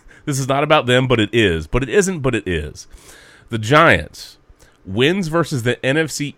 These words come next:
East since the start of two thousand eighteen.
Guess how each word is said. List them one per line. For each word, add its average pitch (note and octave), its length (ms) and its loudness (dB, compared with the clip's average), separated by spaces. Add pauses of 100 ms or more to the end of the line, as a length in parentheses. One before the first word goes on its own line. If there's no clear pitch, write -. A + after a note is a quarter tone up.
East A2+ 420 -6 (220)
since A2+ 280 -6
the A#2 120 -6
start C3 460 0
of G#2+ 100 -8
two C#3+ 180 -8
thousand A#2+ 340 0 (100)
eighteen. G2+ 640 -6